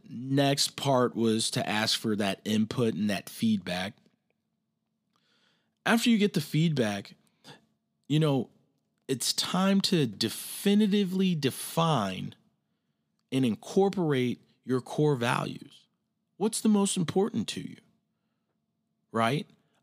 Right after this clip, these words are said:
I play, so the team that I coach for is the only high school in the school district,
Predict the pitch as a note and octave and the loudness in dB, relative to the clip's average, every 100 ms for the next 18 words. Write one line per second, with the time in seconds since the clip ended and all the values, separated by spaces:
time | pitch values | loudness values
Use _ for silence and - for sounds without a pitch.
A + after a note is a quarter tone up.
0 | - D#3+ D#3+ F3 D#3+ D#3+ D3+ D3+ - - | -2 0 0 0 2 2 0 -2 -10 -4
1 | D3+ C#3 A2+ - _ A2 - - A#2+ - | 0 2 0 -6 _ -20 -20 -8 -6 -2
2 | F#3+ G3 D#3+ C3 C#3+ C#3+ A#2 - - A2+ | 0 2 2 0 0 0 0 -2 -2 0
3 | A2 - A2 G#2+ G2 F#2+ - G2 - D3+ | 0 -2 -2 0 -2 -6 -8 -6 -4 -2
4 | E3+ D3 C3+ C3 A#2 - G#2+ G2+ G2+ G2 | -2 -2 -2 -2 -2 -4 -4 -2 -2 -4
5 | - _ _ _ A#2+ C3 C#3+ - F#2 E2 | -10 _ _ _ -2 0 -2 -2 -6 -4
6 | F2 - F#2+ | -8 -8 -10